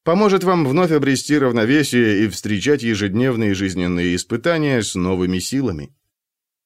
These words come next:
Духовный урок. Эти ароматические травы — ровесники человечества как вида. В той или иной своей форме они существовали испокон веков. Все это время они были рядом с людьми, помогая адаптироваться и выживать в мире, постоянно подбрасывающем новые испытания.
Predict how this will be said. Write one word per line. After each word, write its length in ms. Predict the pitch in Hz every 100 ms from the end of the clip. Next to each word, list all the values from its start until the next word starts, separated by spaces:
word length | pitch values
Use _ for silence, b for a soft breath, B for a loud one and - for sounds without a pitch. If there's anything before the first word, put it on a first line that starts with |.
| _ -
Духовный 560 | 123 139 190 180 104 82
урок. 420 | 76 73 71 - _ _ _ _ _ 104
Эти 280 | 120 117
ароматические 920 | 117 107 104 104 101 92 92 - 98
травы — 520 | 90 139 147 113 98 90
ровесники 680 | 127 135 147 147 156 - 123
человечества 720 | 127 127 135 123 110 110 104
как 240 | - 90
вида. 480 | 87 87 80 73 - _
В 80 | -
той 200 | 185 185
или 300 | 165 170 156
иной 220 | 160 165
своей 260 | 139 147 135
форме 380 | - 160 160 151
они 160 | 143
существовали 880 | 131 131 123 107 113 113 131 127 113
испокон 480 | 110 101 90 95 95
веков. 420 | 110 110 139 90 b b b -
Все 240 | - 123
это 200 | 107 101
время 340 | 107 117 107
они 180 | 98 95
были 260 | 92 101 101
рядом 360 | 101 101 95
с 120 | 87 98
людьми, 360 | 92 90 147
помогая 600 | - 95 92 95 92 90
адаптироваться 760 | 92 90 - 135 131 104 87 92
и 80 |
выживать 500 | 92 90 98 127 117
в 140 | 92 95
мире, 280 | 135 151 147
постоянно 600 | 139 127 139 147 143 135
подбрасывающем 1040 | 131 113 104 113 - 101 98 95 101 95
новые 400 | 95 90 90 85
испытания. 720 | 82 - 98 87 78 73 73